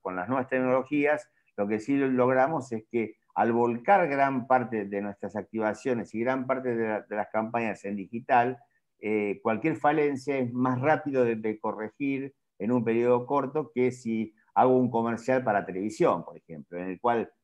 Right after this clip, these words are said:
ya lo hice y si, si no funcionó tengo que hacer un, uno nuevo y tengo que armar otro set de filmación, buscar lo,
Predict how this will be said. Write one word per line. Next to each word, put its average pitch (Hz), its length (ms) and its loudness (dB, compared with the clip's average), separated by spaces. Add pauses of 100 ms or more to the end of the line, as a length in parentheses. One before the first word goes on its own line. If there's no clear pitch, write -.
ya 120 120 2
lo 120 140 2
hice 147 300 2
y 120 60 -2
si, 104 340 -4
si 98 280 -10
no 123 160 0
funcionó 127 400 -2
tengo 139 140 -4
que 113 60 -4
hacer 113 180 -6
un, 117 320 -4
uno 120 220 0
nuevo 151 720 2 (180)
y 101 100 -8
tengo 123 180 2
que 117 60 0
armar 123 260 4
otro 123 280 2
set 131 240 -2
de 120 100 0
filmación, 131 1000 0
buscar 123 260 -2
lo, 117 320 -2